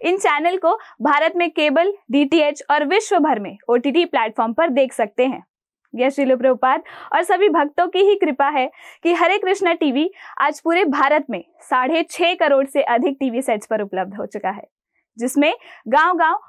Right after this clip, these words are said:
और शहर-शहर में कृष्ण भक्ति की अविरल धारा बह रही है। हरे कृष्णा टीवी में आप इस्कॉन के विभिन्न मंदिरों से दर्शन, वैदिक शास्त्रों पर आधारित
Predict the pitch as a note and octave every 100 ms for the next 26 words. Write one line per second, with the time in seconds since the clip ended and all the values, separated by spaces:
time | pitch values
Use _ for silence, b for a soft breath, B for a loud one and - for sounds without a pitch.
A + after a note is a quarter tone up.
0 | B E4+ G4+ F#4+ F#4 F#4+ F4 D4 G#3 F#3
1 | G#3 _ _ _ D4+ D4+ D4 C4+ C4+ G4
2 | - F4+ G#4+ B B C4+ D4+ F4+ C#4+ B3+
3 | B3+ C4 B3 A3 G#3 G3 - _ _ A#3
4 | A#3+ A#3+ B3 B3+ B3 B3+ D4 C#4+ C#4+ B
5 | B - D#4 - F4 F#4 G4 A4 F#4+ E4
6 | F4+ G#4 F#4 D4 D4 D4 C#4+ A#3 A3+ B3
7 | D#4+ A4 - _ - C4 C#4+ E4 C#4 A#3+
8 | - C#4 C#4 B3 A3+ A#3 C#4 C#4+ F#4